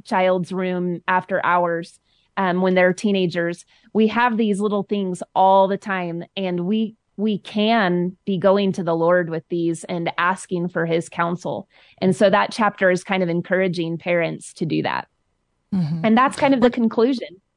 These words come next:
Speaker 2: Yeah, it's so good. We're talking with Jody Maccabee. The book is The Whole and Healthy Family, Helping Your Kids Thrive in Mind, Body, and Spirit. If you're thinking to yourself, "Wow, this is exactly the kind of help I need as a parent,"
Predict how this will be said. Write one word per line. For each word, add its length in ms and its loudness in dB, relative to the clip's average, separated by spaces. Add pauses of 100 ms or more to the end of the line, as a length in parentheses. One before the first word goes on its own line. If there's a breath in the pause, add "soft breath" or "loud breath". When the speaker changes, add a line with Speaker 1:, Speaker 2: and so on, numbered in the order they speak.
(560)
Speaker 2:
Yeah, 260 2
it's 120 -8
so 160 0
good. 160 -2
We're 60 -4
talking 280 0
with 120 -2
Jody 440 -2
Maccabee. 640 0
The 160 -2
book 280 0
is 380 -2
The 220 -4
Whole 340 0
and 140 0
Healthy 420 0
Family, 600 0
Helping 380 0
Your 160 -2
Kids 300 -4
Thrive 600 0
in 240 0
Mind, 400 2
Body, 300 0
and 140 0
Spirit. 420 0
If 100 -8
you're 80 -2
thinking 320 0
to 60 2
yourself, 480 0 (480 loud breath)
"Wow, 220 4
this 200 -4
is 120 -2
exactly 420 0
the 80 0
kind 220 2
of 80 0
help 280 0
I 220 2
need 420 2
as 220 0
a 60 -4
parent," 520 -2